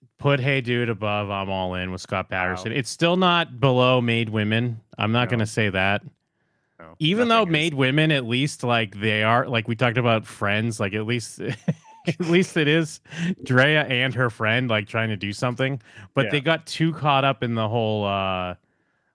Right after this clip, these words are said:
Speaker 1: uh, the, the, like, ownership structure. Their business acumen overshadowed everything else.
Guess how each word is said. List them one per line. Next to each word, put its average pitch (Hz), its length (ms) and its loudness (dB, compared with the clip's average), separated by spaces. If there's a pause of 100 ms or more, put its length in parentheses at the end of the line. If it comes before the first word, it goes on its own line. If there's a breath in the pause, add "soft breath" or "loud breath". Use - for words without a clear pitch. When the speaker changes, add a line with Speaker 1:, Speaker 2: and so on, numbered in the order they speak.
(120)
Speaker 1:
uh, 92 800 -4
the, 95 540 -10 (100)
the, 95 440 -12
like, 95 260 -8
ownership 120 600 -4
structure. 110 500 -6
Their 113 180 0
business 135 480 0
acumen 104 560 -2
overshadowed 104 920 0
everything 95 480 -4
else. 87 460 -10